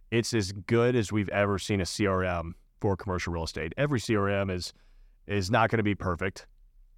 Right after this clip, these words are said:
And, uh, the big thing about C R Ms, and I, I have to hammer this with my brokers all the time, and I'm sure they're gonna get sick of me <laughs> talking about it at some point. Every single team meeting we have, I'm like, "Guys, make sure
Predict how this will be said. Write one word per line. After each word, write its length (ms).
And, 680
uh, 240
the 200
big 380
thing 200
about 200
C 160
R 240
Ms, 120
and 100
I, 140
I 120
have 140
to 80
hammer 340
this 160
with 120
my 100
brokers 340
all 140
the 100
time, 320
and 180
I'm 60
sure 240
they're 80
gonna 140
get 120
sick 220
of 60
me 200
<laughs> 120
talking 380
about 220
it 80
at 80
some 220
point. 320
Every 260
single 220
team 180
meeting 220
we 100
have, 220
I'm 80
like, 140
"Guys, 340
make 160
sure 200